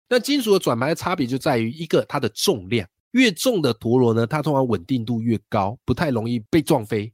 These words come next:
而且很容易可以把人家给顶飞。有没有？这个就是体重。OK，那当然啦，它那个钢铁战刃呢，是收刃还是开刃，是六枚刃啊，或是三枚刃啊，或是圆盾啊，这个都是有影响的。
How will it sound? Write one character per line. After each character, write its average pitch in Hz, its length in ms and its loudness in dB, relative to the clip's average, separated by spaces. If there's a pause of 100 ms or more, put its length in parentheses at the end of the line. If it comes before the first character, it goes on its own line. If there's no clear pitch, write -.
而 156 120 0
且 160 120 2
很 120 220 0
容 101 160 2
易 139 80 0
可 - 80 -2
以 123 60 4
把 104 160 -4
人 95 80 -8
家 117 180 0
给 101 240 -8
顶 113 220 -14
飞。 107 280 -4 (200)
有 127 100 0
没 147 80 0
有？ 139 80 -2
这 147 140 -6
个 127 80 -2
就 123 60 -4
是 131 60 -2
体 - 280 -16
重。 123 200 -4 (180)
OK， 135 460 0
那 180 120 0
当 233 180 0
然 151 220 0
啦， 101 200 -2
它 175 300 -2
那 185 140 0
个 160 140 2
钢 170 260 -2
铁 117 180 0
战 127 260 -2
刃 127 220 2
呢， 104 300 2
是 - 120 -4
收 147 380 2
刃 151 220 2
还 107 120 -10
是 - 100 -12
开 123 240 -4
刃， 135 220 2
是 120 140 -6
六 156 260 2
枚 110 220 -2
刃 123 300 -2 (140)
啊， 120 140 0
或 135 120 0
是 139 80 -6
三 156 200 -2
枚 117 260 -2
刃 120 300 -2 (180)
啊， 127 540 4
或 - 160 0
是 151 140 0
圆 117 260 2 (120)
盾 147 280 2 (100)
啊， 120 200 0
这 110 100 -6
个 151 80 6
都 127 140 2
是 127 140 -4
有 98 100 -2
影 90 180 -14
响 90 240 -6
的。 90 160 -8